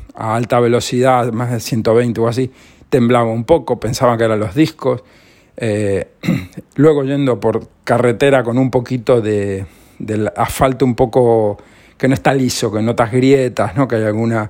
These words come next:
imperfección sin caer en baches y en pozos muy grandes. Tú notabas que el tren delantero yendo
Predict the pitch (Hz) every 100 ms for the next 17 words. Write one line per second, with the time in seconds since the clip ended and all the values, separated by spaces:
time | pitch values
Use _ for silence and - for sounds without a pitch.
0 | - - _ _ 131 123 123 117 113 -
1 | 156 139 127 139 135 127 - 117 117 113
2 | 117 123 120 - 110 113 120 113 - 123
3 | 123 139 151 175 175 - _ _ _ _
4 | _ _ - 160 156 165 147 170 139 151
5 | 147 147 143 135 156 135 131 127 117